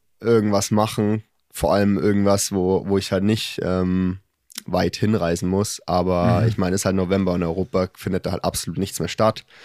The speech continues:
Speaker 2: Stimmt.
Speaker 1: Ähm, es gibt natürlich zwei Optionen. Die eine ist, ähm, siebzig drei Bahrain. Das ist zwei Wochen nach Dubai. Und ich meine, ich wär schon in Dubai.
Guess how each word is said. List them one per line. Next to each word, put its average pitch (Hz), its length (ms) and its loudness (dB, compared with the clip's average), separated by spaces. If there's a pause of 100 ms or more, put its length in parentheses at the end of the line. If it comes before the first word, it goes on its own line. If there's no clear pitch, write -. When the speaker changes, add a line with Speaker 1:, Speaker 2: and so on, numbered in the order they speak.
(120)
Speaker 2:
Stimmt. 139 440 0 (100)
Speaker 1:
Ähm, 95 600 2 (420)
es 110 240 0
gibt - 360 0 (100)
natürlich 113 500 0
zwei 107 260 4
Optionen. 120 720 2
Die 101 140 0
eine 101 500 2
ist, - 600 -2
ähm, 98 720 0 (320)
siebzig 104 400 -2
drei 98 220 0
Bahrain. 101 760 0 (120)
Das - 180 -4
ist - 120 -6
zwei 104 220 4
Wochen 101 240 0
nach 101 180 2
Dubai. 110 720 4 (100)
Und 95 540 -2
ich 98 160 -2
meine, 101 380 0 (160)
ich - 160 -10
wär 98 160 4
schon 101 200 0
in 98 120 2
Dubai. 98 500 4